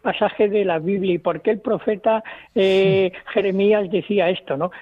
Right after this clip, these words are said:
Speaker 1: Entonces, claro, dieron un fruto que yo supongo que no se imaginaban lo que nos dejaban a los que veníamos después, ¿no? Pero vamos, hay que estar muy agradecidos. Entonces, cuando se hace, cuando recordamos el treinta de septiembre, San Jerónimo, pues sí,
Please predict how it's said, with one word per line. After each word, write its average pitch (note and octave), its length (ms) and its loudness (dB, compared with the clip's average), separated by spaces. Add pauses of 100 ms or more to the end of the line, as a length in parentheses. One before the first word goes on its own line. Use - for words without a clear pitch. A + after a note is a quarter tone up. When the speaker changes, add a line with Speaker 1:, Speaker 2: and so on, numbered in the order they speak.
(120)
Speaker 1:
Entonces, D3 240 -4
claro, E3 260 -2 (380)
dieron D#3+ 360 0
un E3 140 0
fruto F#3+ 540 2 (240)
que F3+ 120 -8
yo D#3 220 0
supongo D#3+ 380 -2
que D#3+ 120 0
no D#3 140 -4
se - 120 -6
imaginaban D#3 640 -4
lo D3 100 -4
que D3 140 -4
nos C#3 160 -6
dejaban C#3+ 440 -4
a C#3 60 -2
los C#3 160 -6
que - 140 -8
veníamos C#3 440 -4
después, D#3 480 -4
¿no? E3+ 200 -6 (200)
Pero D3+ 140 -4
vamos, D3 140 -6 (200)
hay D#3 120 -2
que - 80 -2
estar D#3 260 -4
muy D#3+ 140 -2
agradecidos. D#3 600 -4
Entonces, D3+ 300 -4 (300)
cuando D#3+ 400 -2
se D3+ 100 -4
hace, - 140 -6 (160)
cuando D#3+ 360 -2 (440)
recordamos F#3 800 0
el F#3+ 300 0
treinta F#3+ 340 0
de F3 120 2
septiembre, F3+ 540 -2
San D3 140 -6
Jerónimo, D#3+ 480 -4
pues C#3+ 220 -10
sí, C#3+ 160 -8